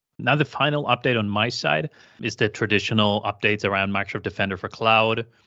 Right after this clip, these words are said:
There's a couple of highlights here. There, there's been quite a few updates in the last couple of months, but there's a few kind of highlights that I want to bring up. And one is the, that you can suppress alerts based on containers and Kubernetes e-, entities. So suppressing alerts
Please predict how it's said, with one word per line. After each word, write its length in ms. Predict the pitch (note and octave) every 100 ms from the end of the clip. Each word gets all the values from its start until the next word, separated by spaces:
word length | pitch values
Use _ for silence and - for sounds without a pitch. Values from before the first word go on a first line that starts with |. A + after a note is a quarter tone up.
| -
There's 160 | B2+ A#2+
a 60 |
couple 360 | A#2 - E3 D3
of 160 | A2+
highlights 500 | - - B2+ B2 B2
here. 220 | - B2 A#2
There, 220 | B2+ C3
there's 220 | C3+ C#3
been 180 | - C#3+
quite 200 | - C#3
a 40 |
few 200 | G#2+ A#2+
updates 580 | G#2+ G2+ A2 G#2+ - - -
in 60 | G#2+
the 80 |
last 240 | G2+ G2 F#2+
couple 160 | G#2
of 60 | G2
months, 400 | G2 G2 G2+ - _ _ _ _ _
but 220 | - G#2+ G#2
there's 220 | A#2+ F3+
a 40 |
few 400 | - G3+ D#3 C3+ _ _ _ _ _ -
kind 160 | D3
of 60 | A#2
highlights 460 | - A#2+ G#2+ G2+ -
that 160 | G#2+
I 20 |
want 160 | G#2+ A2
to 60 | A2
bring 260 | G#2+ G2+
up. 220 | G2+ G#2 -
And 420 | A#2 A2 G#2+ G#2 G#2+
one 240 | - A#2
is 140 | B2+ -
the, 180 | C#3 A#2+
that 180 | - B2+
you 100 | A#2+
can 280 | G#2+ A#2 G#2+
suppress 400 | - - B2 B2
alerts 440 | B2+ A2+ A2+ -
based 240 | - G#2+ -
on 120 | A2+
containers 600 | A2+ G2+ - A2 A#2 G#2+
and 140 | G#2+
Kubernetes 560 | - A2 G#2 G2 G#2 -
e-, 140 | A2 -
entities. 540 | B2+ A2 B2 E3+ F#3 - _ - - _ -
So 280 | - G#2+ F#2+
suppressing 440 | - - D3 D3
alerts 520 | A2+ A2 G#2+ - -